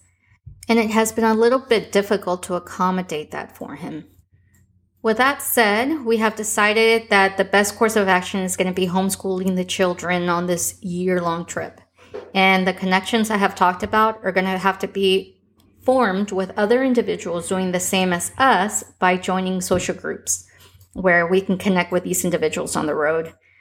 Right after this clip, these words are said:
But we are also going to keep the connection to our daughter's current friends open,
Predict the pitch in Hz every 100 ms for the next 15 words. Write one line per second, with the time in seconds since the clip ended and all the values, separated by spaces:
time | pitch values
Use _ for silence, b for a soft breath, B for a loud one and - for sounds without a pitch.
0 | b b _ - 185 180 190 202 196 170
1 | 190 202 208 190 190 180 202 202 185 190
2 | 180 170 - 185 180 202 180 165 156 160
3 | 160 175 - 214 214 - 262 285 302 -
4 | 262 277 339